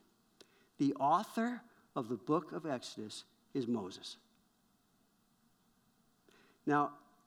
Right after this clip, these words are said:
I grow weary of the progressive acceptance of calling into question God's word. I hope you are understanding that what God said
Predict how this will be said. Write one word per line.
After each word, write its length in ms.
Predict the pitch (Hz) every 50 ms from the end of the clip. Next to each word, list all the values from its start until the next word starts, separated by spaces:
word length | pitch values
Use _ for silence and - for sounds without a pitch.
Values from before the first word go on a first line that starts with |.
| -
I 260 | 143 156 190 214 233
grow 360 | 233 180 156 170 180 196 185 175
weary 540 | 165 151 160 175 180 160 139 113 92 - - - - - _ _ _ _ _ _ _ _ _ _ _ _ _ _ -
of 80 | 151 139
the 80 | 160
progressive 680 | 151 - - 160 139 113 - 147 175 202 202 - 220 180
acceptance 600 | 202 - - - - 170 156 - - 147 131 -
of 200 | 139 131 101 -
calling 480 | - - - 147 160 165 170 175 175 151
into 180 | 156 - 151 135
question 580 | - - - 135 113 - - - - 101 98 - _ _ _ _ _ _ _ _
God's 260 | - 113 107 104 -
word. 220 | 104 98 95 101 - - _ _ _ _ _ _ _ _ _ _ _ _ _ _ _ _ _ _ _ _ _ _ _ - - - _ _ - - -
I 100 | 147 151
hope 480 | - - - 185 202 202 202 - - - - _ _ -
you 140 | 156 151
are 160 | 147 143 143 - - -
understanding 840 | 151 156 156 143 165 139 - - - 147 143 139 127 117 107 101 95 - - _ _ _ _ - _ _ -
that 160 | 131 131 -
what 260 | 139 131 120 110 -
God 300 | - 131 135 139 151 143
said 420 | - - - - 147 127 113 107